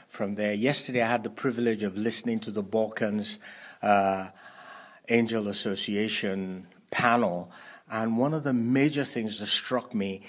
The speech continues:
is the similarity between the post-communist era in Eastern Europe and the post-colonial era in sub-Saharan Africa.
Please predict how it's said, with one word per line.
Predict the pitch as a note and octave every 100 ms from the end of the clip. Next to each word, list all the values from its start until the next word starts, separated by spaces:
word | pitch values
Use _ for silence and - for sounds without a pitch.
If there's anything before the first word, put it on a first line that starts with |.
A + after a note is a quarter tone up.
| - -
is | G#2 G#2
the |
similarity | G#2 - A#2+ A2+ A2+ B2+ C#3 B2+ - G2+
between | G2+ - - A#2+ A2 G#2+ G#2+ - - -
the | G#2
post-communist | - - C#3 C3+ - - - C3+ C3+ C3+ B2+ - - -
era | B2 A#2+ G2 E2 - - - - - - -
in | G#2 G#2
Eastern | G#2+ A#2 - A#2+ G#2+
Europe | G#2+ A#2 F#2+ D#2+ - - - - -
and | G#2+ G#2+
the | G#2
post-colonial | - B2+ A#2 - A2+ A#2+ B2 A#2+ A#2 A2+ A#2
era | A2 G2+ F2 - - - - _ -
in | G#2+ G#2+ G#2 G#2 - -
sub-Saharan | - A#2+ G#2 - G2+ G#2+ G2 F#2+
Africa. | F#2+ G2 F#2+ - F2+